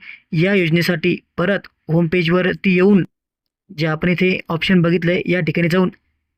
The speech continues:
योजनेसाठी अर्ज करा या ठिकाणी क्लिक करायचे व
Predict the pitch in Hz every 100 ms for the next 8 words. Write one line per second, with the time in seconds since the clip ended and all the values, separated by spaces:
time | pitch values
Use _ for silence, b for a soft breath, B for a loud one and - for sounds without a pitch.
0 | _ 170 170 190 214 196 165 202 175 156
1 | 175 175 185 - 180 156 - 170 - 214
2 | - 160 139 175 233 B B B 160 180